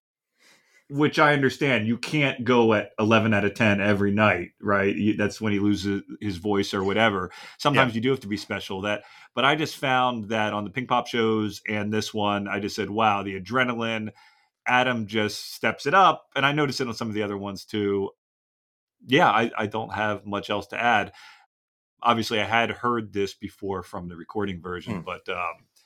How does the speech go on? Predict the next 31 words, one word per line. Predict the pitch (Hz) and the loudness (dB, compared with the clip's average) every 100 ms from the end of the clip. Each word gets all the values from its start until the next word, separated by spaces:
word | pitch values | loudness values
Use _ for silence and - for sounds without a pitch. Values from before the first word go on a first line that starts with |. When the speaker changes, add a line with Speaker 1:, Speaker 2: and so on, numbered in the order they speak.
| _ _ 110 | _ _ 0
Speaker 1:
yeah, | 113 | 2
I, | 98 110 104 | 2 0 -2
I, | - | -2
I | 110 | -4
don't | 110 | -4
think | 120 | -6
this | 120 | -6
is | |
the | 101 | -8
first | 110 101 | -8 -6
time | 101 | -6
I | 95 | -4
watched | 92 87 | -6 -8
the | 92 | -6
video. | 95 101 82 - _ _ | -4 -2 -4 -10 _ _
So | - | -8
Speaker 2:
Yeah. | 104 87 - _ | -6 -6 -10 _
Speaker 1:
that | 123 | -2
was | 135 | 0
Speaker 2:
And | 139 | 2
the | |
Speaker 1:
great. | 175 | 2
Speaker 2:
next | - | 4
version's | 190 185 185 | 2 2 2
from | 175 | -2
Pink | 165 285 | -2 2
Pop | 127 - | 2 2
again. | 92 85 - _ _ _ 160 | -4 -10 -14 _ _ _ 0
Speaker 1:
Yes. | 196 - - _ _ _ _ _ | 0 0 -10 _ _ _ _ _
And | 139 143 147 139 120 | 2 4 4 2 0
this | 160 185 | 2 2